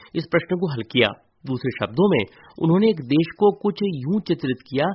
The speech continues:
जैसे वो कोई व्यक्ति हो। उस समय राष्ट्रों को नारी भेष में प्रस्तुत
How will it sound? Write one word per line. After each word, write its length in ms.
जैसे 380
वो 100
कोई 200
व्यक्ति 380
हो। 120
उस 200
समय 220
राष्ट्रों 420
को 220
नारी 380
भेष 320
में 100
प्रस्तुत 320